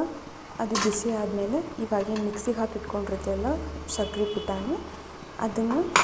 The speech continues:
ಹಾಕಿ ನಾವು ಮಿಕ್ಸ್ ಮಾಡ್ಕೋಬೇಕು. ಪೂ-, ಅದನ್ನು ಚೆನ್ನಾಗಿ ಮಿಕ್ಸ್ ಮಾಡ್ಕೋಬೇಕು. ಮೂರರಿಂದ ನಾಲ್ಕು ನಿಮಿಷ ಹಿಡಿಯುತ್ತೆ ಅದು ಅಷ್ಟೇ, ಭಾಳ ಹೊತ್ತೇನು ಆಗೋದಿಲ್ಲ.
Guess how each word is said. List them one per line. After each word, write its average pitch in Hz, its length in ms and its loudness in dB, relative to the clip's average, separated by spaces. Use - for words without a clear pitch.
ಹಾಕಿ 214 360 0
ನಾವು 247 200 2
ಮಿಕ್ಸ್ 285 260 6
ಮಾಡ್ಕೋಬೇಕು. 175 520 2
ಪೂ-, 220 320 0
ಅದನ್ನು 233 360 2
ಚೆನ್ನಾಗಿ 226 520 0
ಮಿಕ್ಸ್ - 220 -2
ಮಾಡ್ಕೋಬೇಕು. 180 640 -4
ಮೂರರಿಂದ 214 360 -2
ನಾಲ್ಕು 196 440 0
ನಿಮಿಷ 196 220 2
ಹಿಡಿಯುತ್ತೆ 185 440 -2
ಅದು 190 200 -2
ಅಷ್ಟೇ, 254 400 -2
ಭಾಳ 202 140 0
ಹೊತ್ತೇನು 202 440 0
ಆಗೋದಿಲ್ಲ. 180 460 -2